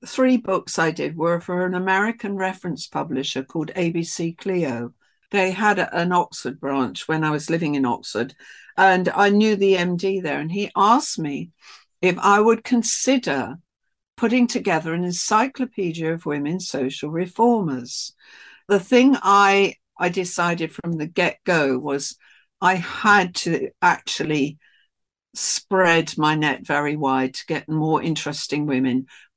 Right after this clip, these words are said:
you know, women of color, women from Africa, from Asia, from India, from the Caribbean, because you know as well as I do, if you just say, "Oh, give me some women social reformers in the nineteenth century,"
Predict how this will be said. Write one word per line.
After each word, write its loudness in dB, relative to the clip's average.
you 4
know, 2
women 0
of -4
color, -4
women 0
from 4
Africa, -2
from -4
Asia, 0
from -6
India, 2
from -6
the -4
Caribbean, 2
because 2
you 6
know 4
as -6
well -2
as -6
I 4
do, -2
if 4
you 6
just -2
say, 0
"Oh, 2
give 0
me -4
some -6
women -4
social -6
reformers -2
in -2
the 0
nineteenth -2
century," -4